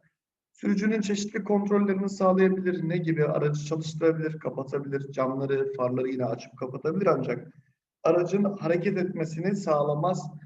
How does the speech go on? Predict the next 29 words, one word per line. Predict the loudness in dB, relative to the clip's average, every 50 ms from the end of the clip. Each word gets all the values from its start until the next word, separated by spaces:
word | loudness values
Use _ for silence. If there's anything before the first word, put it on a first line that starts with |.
| -20 -20 -20 _ _ _ 2
ve | 4
aynı | 4 4 4 4 2
zamanda | 0 0 0 0 -2 0 0 0 -2 0
kaza | 0 -2 0 2 4 4 6
yapmasını, | 6 4 4 2 -2 -6 -8 -8 -8 -8 -4 -2 -2 -2 -2 -4 -6 -10 -14 -16 -20 -16 _
sürücünün | -8 -6 -4 -2 0 0 0 0
kaza | 0 0 0 2 4 4
yapmasını | 4 4 2 0 -2 -4 -4 -4 -2 -2
engellemez | -2 -2 -4 -6 -6 -6 -2 0 2 2 2 2 0 0 0 0 2 2
arkadaşlar | 0 0 0 -2 -4 -2 -2 -2 -2
araç | 0 0 2 2 2 0 -2 -4 -4
takip | -4 -4 -2 -4 -8 -10 -12 -12
sistemleri. | -18 -20 -20 _ _ -2 -2 -2 -2 -2 -4 -4 -6 -8 -10 -14 _ _ _ _ _ _ _ _ _ _ _ _ _ _ _ _ _ _ -20 -20 _ _ _ _ _ _
Mobil | 0 0 2 2 2
izlemede | 0 0 2 2 2 2 2 0
kullanılan | 0 0 0 -2 -2 -2 -2 -2 -4 -2 -4
teknoloji | -4 -4 -4 -4 -4 -2 0 2 2
araçlarına | 2 2 0 0 -2 -2 -2 -2 -4
kısaca | -4 -6 -6 -2 -2 0 0
bakalım. | 0 0 0 0 -2 -2 -2 -4 -6 -12 -14 -16 -18 -20 -20 _ _ _ -6
Bizim | -2 0 0 0
için | 0 0 -2 0
önemli | 2 4 4 6 6 6 6 6
olan | 6 6 6 4 4 2
burada | 0 2 4 4 6
arkadaşlar | 6 4 4 2 0 -2 0 0 0 0 0
G | 0 0 0 -2 -2 0
P | 0 2 2 2 2
S. | 0 -4 -10 -12